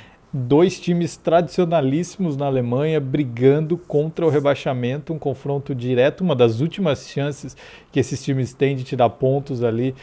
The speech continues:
nesse confronto direto contra o rebaixamento. Então aquele tradicional jogo de sexta-feira promete ser muito quente em Gelsenkirchen. Aí no sábado a gente tem dois jogos interessantes simultaneamente, o Bayern contra o Hoffenheim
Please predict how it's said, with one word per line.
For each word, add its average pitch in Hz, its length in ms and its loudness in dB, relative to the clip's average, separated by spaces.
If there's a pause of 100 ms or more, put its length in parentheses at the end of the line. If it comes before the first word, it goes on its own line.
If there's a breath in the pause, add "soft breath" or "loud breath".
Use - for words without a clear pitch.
(200 loud breath)
nesse 120 380 -4
confronto 123 460 -4
direto 120 440 0
contra 131 360 -6
o - 20 0
rebaixamento. 120 640 -4
Então 123 240 -4
aquele 127 300 -2
tradicional 127 580 0 (240 loud breath)
jogo 135 240 2
de 127 80 -4
sexta-feira 135 640 4
promete 127 480 2
ser 143 140 2
muito 143 480 0 (500 loud breath)
quente 151 580 2 (100)
em 143 220 -2
Gelsenkirchen. 135 1000 0 (360 loud breath)
Aí 143 220 6
no 156 140 2
sábado 143 480 8
a - 20 8
gente 131 260 0
tem 147 320 2
dois 147 280 6
jogos 143 720 2 (480)
interessantes 139 640 2
simultaneamente, 147 1000 2
o 147 40 2
Bayern 131 400 8
contra 131 300 -2
o 113 60 2
Hoffenheim 127 600 2